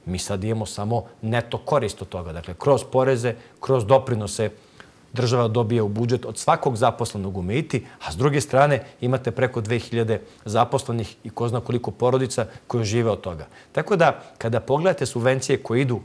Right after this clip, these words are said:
malo pre sam imao, dao sam vam primer i domaće srpske firme koja je dobila subvencije, to je podrška razvoju preduzetništva,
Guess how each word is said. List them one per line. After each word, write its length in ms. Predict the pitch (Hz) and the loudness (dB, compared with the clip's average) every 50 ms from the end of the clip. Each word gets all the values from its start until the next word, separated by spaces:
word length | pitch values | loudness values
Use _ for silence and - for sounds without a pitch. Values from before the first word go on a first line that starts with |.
| - - - | -10 -10 -4
malo 200 | 113 113 117 107 | -2 0 0 0
pre 160 | - 117 113 | 0 -2 -4
sam 220 | - - 113 110 | -4 -4 -6 -6
imao, 220 | 110 110 113 113 113 | -4 -4 -2 -2 0
dao 200 | 113 113 113 110 | 0 0 0 0
sam 140 | - - 113 | 0 -4 -6
vam 100 | 101 - | -6 -4
primer 240 | 117 123 123 117 | -2 -2 0 0
i 40 | 117 | -2
domaće 420 | 107 110 117 117 120 117 - - - | -2 -2 0 0 -2 -2 -4 -6 -6
srpske 300 | - 127 120 - - 113 | -6 -6 -6 -4 -6 -6
firme 340 | - - 131 117 117 113 | 0 2 2 2 2 0
koja 200 | 107 - 117 110 | -2 -2 -2 0
je 60 | 107 107 | 0 2
dobila 320 | 113 113 107 110 104 101 | 2 0 2 0 -2 -2
subvencije, 540 | - - 107 104 104 101 98 - - 101 98 - - - - - - | -4 -6 -6 -4 -4 -4 -4 -6 -6 -8 -10 -12 -16 -20 -20 -20 -2
to 100 | - - | 2 2
je 60 | 180 | 2
podrška 840 | - - - - 165 170 170 175 190 175 - - - - 117 113 113 - - - - - - | 2 0 -2 0 2 2 4 4 2 2 0 0 -2 0 0 0 -2 -4 -10 -20 -20 -18 -8
razvoju 720 | - 110 110 117 147 170 156 147 170 175 160 139 120 107 98 - - - - - - - _ | -4 0 4 4 4 4 4 2 2 2 2 2 0 -2 -4 -8 -16 -20 -20 -20 -20 -20 _
preduzetništva, 880 | - 123 135 135 131 135 117 131 123 - 123 120 113 - - 127 113 98 | 0 2 2 4 4 2 2 0 0 0 -2 -6 -6 -4 0 0 0 0